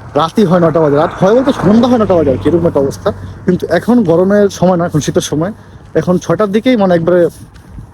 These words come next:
রাত হয়ে যায়, সন্ধ্যা পার হয়ে রাত হয়ে যায়। তো এখন আমি বেশি বাইরে থাকবো না, এখন চলে যাবো বাড়ির দিকে আমি। আর অবশ্যই যারা সাবস্ক্রাইব করেনি সাবস্ক্রাইব করুন, সাপোর্ট করুন ভাইকে, আর অবশ্যই চ্যানেলটা শেয়ার করুন অন্যদের মাঝে, যা ব্লগ দেখতে পছন্দ করে তাদের মধ্যে শেয়ার করুন,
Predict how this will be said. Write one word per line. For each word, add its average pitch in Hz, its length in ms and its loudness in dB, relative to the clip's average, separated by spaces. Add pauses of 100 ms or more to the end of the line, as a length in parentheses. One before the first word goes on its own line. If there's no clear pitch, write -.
(160)
রাত 139 240 0
হয়ে 120 180 -2
যায়, 98 180 -8 (640)
সন্ধ্যা 151 300 0 (120)
পার 143 140 0
হয়ে 143 120 0
রাত 127 180 0
হয়ে 117 140 -2
যায়। - 140 -6 (540)
তো 175 60 2
এখন 185 140 0
আমি 202 120 2
বেশি 185 140 2
বাইরে 175 160 2
থাকবো 175 240 0
না, 214 180 0
এখন 156 220 0
চলে 165 180 2
যাবো 165 120 2
বাড়ির 156 200 0
দিকে 160 220 0
আমি। 156 180 0 (300)
আর 147 120 0
অবশ্যই 202 320 2
যারা 202 120 2
সাবস্ক্রাইব 196 400 -2
করেনি 202 180 2
সাবস্ক্রাইব 180 420 0
করুন, 202 240 2 (600)
সাপোর্ট 170 280 -2
করুন 196 120 2
ভাইকে, 180 300 2
আর 160 240 2
অবশ্যই 165 440 0 (480)
চ্যানেলটা 170 240 0
শেয়ার 185 240 -2
করুন 185 140 2
অন্যদের 185 220 2
মাঝে, 175 220 2 (120)
যা 151 300 2 (1000)
ব্লগ 165 180 2
দেখতে 165 200 -2
পছন্দ 160 200 0
করে 160 120 2
তাদের 151 140 2
মধ্যে 156 180 2
শেয়ার 165 160 0
করুন, 170 160 0